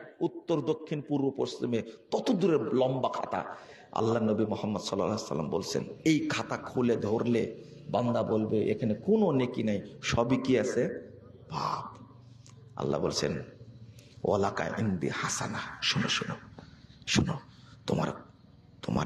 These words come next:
একটা নেকি আমার কাছে আছে, তোমার একটা নেকি আমার কাছে আছে, তুমি এই কার্ডটা রাখো। কি রাখো? কার্ডটা রাখো, গোপনে, গোপনে বান্দাকে ডেকে নেবেন গোপনে,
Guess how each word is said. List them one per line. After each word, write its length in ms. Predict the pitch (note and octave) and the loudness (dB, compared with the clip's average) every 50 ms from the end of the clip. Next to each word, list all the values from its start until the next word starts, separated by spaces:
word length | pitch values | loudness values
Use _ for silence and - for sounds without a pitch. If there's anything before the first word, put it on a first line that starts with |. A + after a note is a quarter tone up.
| - - | 0 0
একটা 420 | - - - - - - - F#2 F#2+ | 0 0 0 0 -2 -4 -2 0 0
নেকি 320 | F#2 E2+ E2+ - - F2 | 0 -2 -2 -2 -2 -2
আমার 260 | D#2+ D#2 D#2+ E2+ - | -2 -2 -2 -4 -6
কাছে 280 | - - - - - - | -4 -4 -4 -4 -4 -6
আছে, 300 | - - - - - - - - - - - _ - - _ _ _ - - - - - - - - - - - - - - - - | -8 -6 -6 -6 -6 -8 -8 -12 -14 -16 -20 _ -20 -20 _ _ _ -20 -20 -20 -20 -20 -20 -20 -20 -20 -20 -20 -20 -20 -20 -14 -6
তোমার 200 | - - - C2 | -2 0 2 2
একটা 320 | D2+ D2 D2 D#2 - D2+ | 0 0 -2 -2 0 0
নেকি 600 | D2+ D2+ D#2 C#2+ - - - - - - - - - - _ - | 2 2 0 0 0 2 4 4 4 4 2 -2 -10 -16 _ -8
আমার 300 | - - D3 - - - | -6 -4 -4 -2 -2 -2
কাছে 260 | - - - - - - | -2 -2 -4 -4 -4 -6
আছে, 280 | - - - - - - - - - - - - - - - - - - - - - - - - - - - - - - - - - - | -6 -6 -4 -6 -6 -8 -12 -18 -20 -20 -20 -20 -20 -20 -20 -20 -20 -20 -20 -20 -20 -20 -20 -20 -20 -20 -20 -20 -20 -20 -20 -14 -6 -2
তুমি 180 | E2 D#2+ D2+ - - | 0 0 0 2 0
এই 240 | - D2+ - - - | 0 0 0 0 -2
কার্ডটা 420 | - D#2 F2+ - - - - D2+ | -2 -2 0 -2 -4 -4 -4 -4
রাখো। 320 | - - - - - - - - - - - _ _ _ _ _ _ _ | -4 -2 -4 -4 -2 -4 -4 -4 -6 -12 -18 _ _ _ _ _ _ _
কি 120 | - - G#2+ | -2 0 0
রাখো? 300 | F#2+ E2 - - - G2+ E2 - - - _ _ _ _ _ | 0 0 -2 -4 -6 -6 -8 -8 -16 -20 _ _ _ _ _
কার্ডটা 360 | - - - - - - - - | -6 -6 -6 -6 -6 -6 -6 -4
রাখো, 240 | - - - - | -4 -6 -6 -6
গোপনে, 560 | - G2 B2 C#3+ E3+ - - C3 G#2+ F#2 F#2 G2+ | -6 -2 2 2 6 6 6 6 6 2 0 -2
গোপনে 540 | G#2+ - - C#2 - - - - - - - - _ _ _ _ _ _ _ _ _ - | -2 -6 -8 -6 -6 -6 -8 -8 -8 -12 -16 -18 _ _ _ _ _ _ _ _ _ -6
বান্দাকে 460 | - F#2 G#2+ G#2 G2 G2 G#2 - F#2+ | -4 -2 0 0 0 -2 -2 -2 -4
ডেকে 260 | F2+ - G#2+ G#2 - | 0 0 -2 -2 -2
নেবেন 220 | - F2 F2+ F2+ F2 | -4 -4 -4 -4 -2
গোপনে, 280 | E2 E2 - F#2 E2 | -2 -2 -2 -2 -2